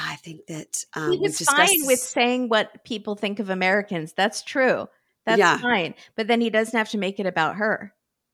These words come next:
Speaker 1: No, and he doesn't have to say it to the family as they're eating fried food.
Speaker 2: Exactly.
Speaker 1: Also, he's eating the fried food, so shut it.
Speaker 2: Yeah. He's gonna
Speaker 1: Um,
Speaker 2: gain weight here, and then he'll see.
Speaker 1: He'll, he'll see
Speaker 2: Also,
Speaker 1: how it is.
Speaker 2: she's, she's not f-,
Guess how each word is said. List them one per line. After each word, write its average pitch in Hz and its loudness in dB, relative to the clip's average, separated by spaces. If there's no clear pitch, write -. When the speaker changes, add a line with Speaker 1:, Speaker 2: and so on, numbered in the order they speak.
Speaker 1:
No, 202 2
and 170 0
he 165 2
doesn't 185 0
have 175 -2
to 180 -4
say 190 4
it 165 0
to 180 -4
the 170 0
family 170 0
as 151 0
they're 151 -2
eating 151 0
fried 139 -2
food. 98 -14
Speaker 2:
Exactly. 202 -8
Speaker 1:
Also, 294 0
he's 285 0
eating 269 0
the 143 -10
fried 131 0
food, 139 -4
so 156 -8
shut - -4
it. - -10
Speaker 2:
Yeah. 175 -12
He's 226 -16
gonna 180 6
Speaker 1:
Um, - -2
Speaker 2:
gain 170 -10
weight 147 -10
here, 110 -10
and 151 -10
then 147 -10
he'll 151 -12
see. - -18
Speaker 1:
He'll, 208 -6
he'll 190 -10
see 208 -4
Speaker 2:
Also, 160 0
Speaker 1:
how 143 4
it 147 2
is. 156 2
Speaker 2:
she's, - -12
she's 269 -8
not 254 -4
f-, 196 -20